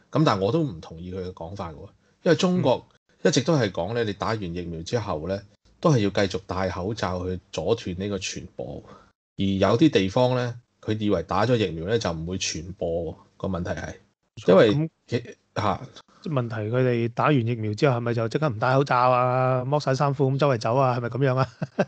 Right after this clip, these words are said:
Speaker 2: <laughs>
Speaker 1: 我睇到嘅情況就係啦。
Speaker 2: <laughs>
Speaker 1: 嗱，噉，佢話中國有責任解決呢個問題。嗱，呢個就係香港大學病毒學家金冬雁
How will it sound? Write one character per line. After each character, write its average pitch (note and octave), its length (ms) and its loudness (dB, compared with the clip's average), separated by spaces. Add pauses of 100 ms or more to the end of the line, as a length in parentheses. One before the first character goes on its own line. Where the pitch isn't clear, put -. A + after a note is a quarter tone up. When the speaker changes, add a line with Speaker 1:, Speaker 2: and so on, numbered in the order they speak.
Speaker 2:
<laughs> - 720 -2
Speaker 1:
我 B2 180 4
睇 B2 160 6
到 C3 80 4
嘅 A2+ 240 4
情 F#2+ 180 -6
況 F#2+ 160 -6
就 F#2+ 80 -4
係 F2+ 220 -6
啦。 F2+ 120 -10 (360)
Speaker 2:
<laughs> - 840 -4
Speaker 1:
嗱， F#2 200 0
噉， C3 400 -2 (680)
佢 A#2+ 100 6
話 G#2 260 4 (120)
中 D3 240 2
國 A2+ 180 0
有 G2 200 0
責 F#2+ 180 0
任 F#2 160 -4
解 G2 160 -2
決 A2 140 -4
呢 G#2+ 80 -2
個 G#2+ 80 0
問 F#2 160 -6
題。 F#2 80 -6
嗱， E2 180 -8
呢 B2+ 100 2
個 C3 100 6
就 G2 80 0
係 E2+ 100 0
香 B2+ 240 2
港 G2 200 -2
大 E2+ 200 -4
學 E2 180 -6
病 F2+ 180 -4
毒 F#2 120 -4
學 F2 180 -4
家 G2+ 240 0
金 A2+ 320 -2
冬 A2 240 -2
雁 F#2+ 100 -2